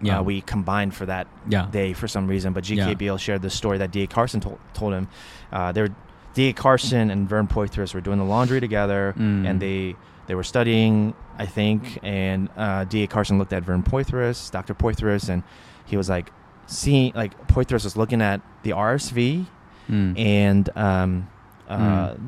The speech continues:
Speaker 2: the, the Hebrew, and was looking
Speaker 1: Mm.
Speaker 2: back and forth, you know.
Speaker 1: Mm, mm.
Speaker 2: Uh, and D A Carson was like,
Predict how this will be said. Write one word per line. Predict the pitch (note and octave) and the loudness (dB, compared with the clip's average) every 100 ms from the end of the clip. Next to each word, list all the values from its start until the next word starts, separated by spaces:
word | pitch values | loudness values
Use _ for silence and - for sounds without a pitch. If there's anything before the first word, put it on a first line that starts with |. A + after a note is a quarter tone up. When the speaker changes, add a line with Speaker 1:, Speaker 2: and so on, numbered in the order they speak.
| B2 | -6
Speaker 2:
the, | A#2 G#2+ | -4 -2
the | G#2 | -4
Hebrew, | - D#3 C#3 F2 E2+ - | -2 4 6 6 4 -8
and | G2+ | -2
was | A2 | 2
looking | G#2+ G2+ | 4 6
Speaker 1:
Mm. | F#2 | 4
Speaker 2:
back | F2 F#2+ | 2 -2
and | F2+ | -8
forth, | F#2+ E2+ G2 - | -6 -4 -2 0
you | G#2+ | 2
know. | G2+ | 4
Speaker 1:
Mm, | G2 F#2+ A2 | 2 0 0
mm. | A2 G#2 G2 G2 F2 | 2 4 2 -2 -2
Speaker 2:
Uh, | F#2 F2+ F2 | 0 2 2
and | G2 | 2
D | F#2 G#2+ | 4 4
A | |
Carson | G2+ G2 F#2+ G2 F#2 | 4 0 0 -2 -4
was | F2 | -4
like, | F2+ F2 | -4 -6